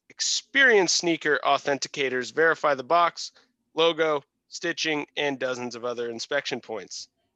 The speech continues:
Each sneaker also re-, receives an authenticity guarantee tag that includes a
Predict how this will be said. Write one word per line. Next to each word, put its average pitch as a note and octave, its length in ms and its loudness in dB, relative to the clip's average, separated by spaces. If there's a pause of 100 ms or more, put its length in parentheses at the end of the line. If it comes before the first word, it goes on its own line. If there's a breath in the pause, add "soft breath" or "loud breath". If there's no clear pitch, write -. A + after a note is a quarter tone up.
(180)
Each F#3 220 -4
sneaker E3 420 -2
also D3+ 300 -2
re-, C#3+ 120 -8 (460)
receives C#3+ 560 -4
an B2+ 240 -4 (100)
authenticity C#3+ 920 -2
guarantee D3 520 -2
tag C#3+ 420 -4 (440 soft breath)
that C3 160 -4
includes C3+ 460 -8 (100)
a C3 80 -4